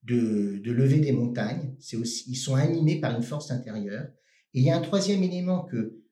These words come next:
euh, analyse très bien Serge Moscovici, c'est un comportement consistant. C'est très intéressant. Euh, Serge Moscovici insiste fortement sur l'adjectif con-, consistant qu'on utilise peu dans la langue française, qui, euh,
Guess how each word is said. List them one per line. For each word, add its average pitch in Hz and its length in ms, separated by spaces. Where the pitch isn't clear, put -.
euh, 110 280
analyse 139 420
très 202 200
bien 175 180
Serge 139 320
Moscovici, 131 840
c'est - 420
un 147 140
comportement 202 840
consistant. - 960
C'est - 200
très 180 200
intéressant. 160 680
Euh, 127 160
Serge 175 300
Moscovici 180 680
insiste - 460
fortement 208 360
sur 170 160
l'adjectif 143 540
con-, 156 140
consistant 185 500
qu'on 143 220
utilise - 360
peu 180 140
dans 131 140
la 113 100
langue 120 180
française, 120 600
qui, 196 400
euh, 131 420